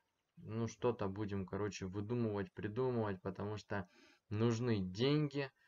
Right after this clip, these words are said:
а постоянно рыбачить мы не сможем. Так, Бруно. Бруно, Бруно.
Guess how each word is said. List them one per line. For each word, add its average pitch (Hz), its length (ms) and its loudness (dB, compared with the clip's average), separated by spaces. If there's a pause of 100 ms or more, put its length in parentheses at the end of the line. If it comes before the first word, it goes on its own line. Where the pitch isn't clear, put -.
(140)
а 104 160 0
постоянно 107 640 0
рыбачить 110 480 0
мы 104 240 -2
не 107 220 -4
сможем. 92 840 -2
Так, 92 280 -2 (420)
Бруно. 104 720 0 (460)
Бруно, 101 480 -2
Бруно. 95 460 -2